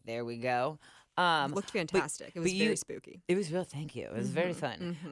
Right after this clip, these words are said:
Speaker 1: Um, but you gave me great advice, and you were like, "Drink a lot of water, and, like, you just gotta do it. Like, it's fine."
Speaker 2: Yes.
Speaker 1: And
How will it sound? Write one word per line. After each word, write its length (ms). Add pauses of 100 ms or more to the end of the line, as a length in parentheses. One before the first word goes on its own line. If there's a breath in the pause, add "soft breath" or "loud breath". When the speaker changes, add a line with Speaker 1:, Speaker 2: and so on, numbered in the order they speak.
Speaker 1:
Um, 80
but 60
you 80
gave 120
me 80
great 240
advice, 480
and 120
you 100
were 100
like, 240
"Drink 200
a 40
lot 160
of 80
water, 360
and, 120
like, 160
you 80
just 220
gotta 280
do 240
it. 320
Like, 320
it's 280
fine." 640
Speaker 2:
Yes. 200
Speaker 1:
And 560